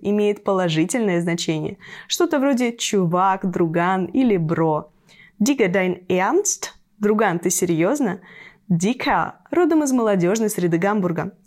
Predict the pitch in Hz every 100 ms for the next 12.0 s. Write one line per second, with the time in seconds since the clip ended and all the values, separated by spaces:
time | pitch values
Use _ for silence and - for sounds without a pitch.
0 | _ 190 185 180 170 165 254 330 349 330
1 | 294 277 196 180 233 208 196 190 185 185
2 | 180 175 185 180 180 180 170 160 160 165
3 | 175 233 302 277 254 247 262 311 311 247
4 | - 185 220 220 180 175 180 190 220 269
5 | 240 - 170 - - 330 330 320 262 196
6 | 196 202 170 175 175 - 196 269 302 -
7 | - 214 180 226 202 165 156 - 175 175
8 | 170 160 - 175 185 - - 202 - 208
9 | 202 190 - - 165 226 233 170 - -
10 | - 240 330 370 254 269 311 294 220 208
11 | 196 190 180 208 - 185 185 202 208